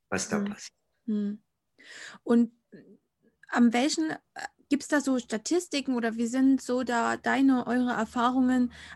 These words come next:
Speaker 2: Ab wann fängt das an? Also wo ist das am meisten zu sehen? Ist es am meisten zu sehen, sagen wir jetzt mal, im Grundschulalter oder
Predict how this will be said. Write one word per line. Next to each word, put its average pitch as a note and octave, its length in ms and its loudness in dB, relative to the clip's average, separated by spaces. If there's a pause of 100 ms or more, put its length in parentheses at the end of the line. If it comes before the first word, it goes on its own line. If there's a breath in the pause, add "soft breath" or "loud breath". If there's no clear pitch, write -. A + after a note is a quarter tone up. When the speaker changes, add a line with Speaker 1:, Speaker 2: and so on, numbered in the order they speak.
Speaker 2:
Ab A3+ 180 2
wann B3+ 220 8
fängt C4+ 280 2
das B3 240 -4
an? G3 260 0
Also A3 320 0
wo C4+ 140 2
ist - 180 -4
das - 240 -6 (120)
am A3 200 4
meisten C4 640 0
zu C4 180 -4
sehen? G#3+ 300 2
Ist C4 160 -2
es F4 180 -4 (340 loud breath)
am A#3 160 2
meisten C4+ 840 2 (280 loud breath)
zu - 200 -6
sehen, C4 540 0
sagen A#3+ 200 2
wir A#3+ 100 2
jetzt A#3+ 200 -4
mal, A3+ 280 0
im G#3+ 160 2
Grundschulalter D4+ 1700 0
oder B3+ 600 2